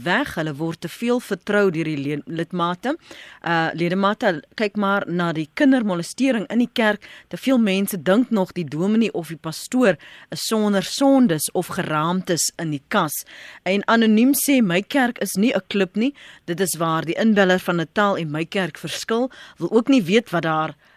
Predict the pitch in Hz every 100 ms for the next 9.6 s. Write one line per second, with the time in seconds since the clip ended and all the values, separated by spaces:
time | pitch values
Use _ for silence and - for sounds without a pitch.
0 | _ - 175 151 135 180 233 156 143 165
1 | 170 233 262 233 180 156 151 - 175 175
2 | 143 180 202 - 160 - - 220 208 175
3 | 165 165 135 143 156 135 180 196 165 139
4 | - - - 269 302 254 - - - 151
5 | - 196 - 180 - 180 185 160 160 165
6 | 175 170 - 156 139 - 170 151 - 160
7 | 151 156 156 185 190 175 226 233 240 233
8 | 214 185 185 226 254 202 170 202 185 170
9 | 170 165 160 - 220